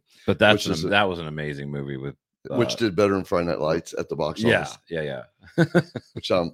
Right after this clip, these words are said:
Speaker 2: I'm happy to say. But, um, and Peter Berger I had worked with before on a movie called Rise and Walk, who was an actor who played Dennis Byrd, the, the, the guy that was paralyzed from the Jets.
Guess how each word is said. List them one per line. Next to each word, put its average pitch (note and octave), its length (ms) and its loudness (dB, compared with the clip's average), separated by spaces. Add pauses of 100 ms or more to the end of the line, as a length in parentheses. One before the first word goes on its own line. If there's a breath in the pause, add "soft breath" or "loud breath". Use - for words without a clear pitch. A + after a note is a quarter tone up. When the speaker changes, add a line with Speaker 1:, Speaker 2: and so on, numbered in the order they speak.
(100)
Speaker 2:
I'm E2 180 -2
happy E2 300 0
to D#2+ 60 -4
say. D#2+ 280 -2
But, E2+ 400 -4
um, E2+ 320 0 (440 soft breath)
and G#2 180 -2
Peter B2 260 4
Berger G2+ 420 4
I F#2 80 8
had F#2 140 2
worked F#2+ 240 2
with F#2 180 0
before G#2 680 4 (680)
on F#2+ 140 0
a F2+ 40 0
movie F#2 300 0
called F2+ 280 0
Rise F#2 340 4
and E2 160 -4
Walk, F2+ 400 2 (920)
who G#2 120 -6
was F#2 160 -2
an D#2+ 140 -8
actor G2+ 420 2
who E2+ 100 -6
played E2+ 380 0 (160)
Dennis E2+ 280 -4
Byrd, E2+ 480 -2 (100)
the, E2 120 -10 (120)
the, F#2+ 140 -14 (160)
the E2 180 -10
guy F#2 200 2
that F#2 120 -2
was E2+ 120 -8
paralyzed D#2 840 -4
from F2 160 -4
the E2 80 -4
Jets. - 640 0